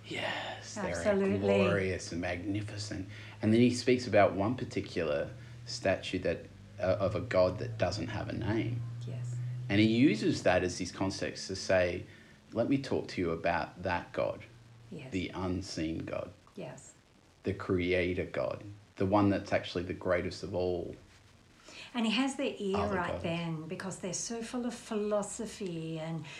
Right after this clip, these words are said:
Speaker 2: priding themselves on their understanding and how magnificent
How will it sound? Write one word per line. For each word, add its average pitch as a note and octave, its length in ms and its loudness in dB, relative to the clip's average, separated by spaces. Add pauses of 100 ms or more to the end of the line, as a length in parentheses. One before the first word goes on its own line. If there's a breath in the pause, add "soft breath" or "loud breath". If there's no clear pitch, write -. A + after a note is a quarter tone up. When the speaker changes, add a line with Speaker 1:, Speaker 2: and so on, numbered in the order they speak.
(220 loud breath)
Speaker 2:
priding A#3 540 4
themselves G3+ 880 4
on F#3 140 -2
their F#3 200 -8
understanding G3 1400 0 (100)
and F3 120 -8
how G#3 160 0
magnificent G3+ 1080 -2